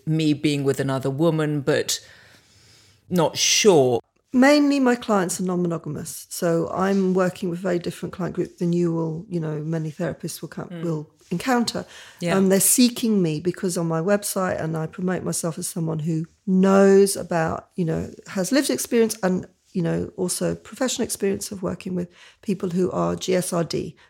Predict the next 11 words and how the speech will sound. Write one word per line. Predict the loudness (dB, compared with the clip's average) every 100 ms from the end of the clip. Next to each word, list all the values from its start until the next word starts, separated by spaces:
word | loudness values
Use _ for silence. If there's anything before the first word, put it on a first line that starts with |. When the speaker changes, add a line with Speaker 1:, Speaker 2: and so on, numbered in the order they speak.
| _
Speaker 2:
gender, | 0 0 0
sexual | -2 -4 -6 -6
and | -4
relationship | -4 -4 -6 -8 -10 -12
diverse. | -10 -10 -10 -14 -14
Speaker 1:
Mm, | -10 -8 -8 -10 -16 -10
mm. | -8 -4
Speaker 2:
So | 4 4
I'm, | 4
uh, | 0 0
the, | 0 0 0 -4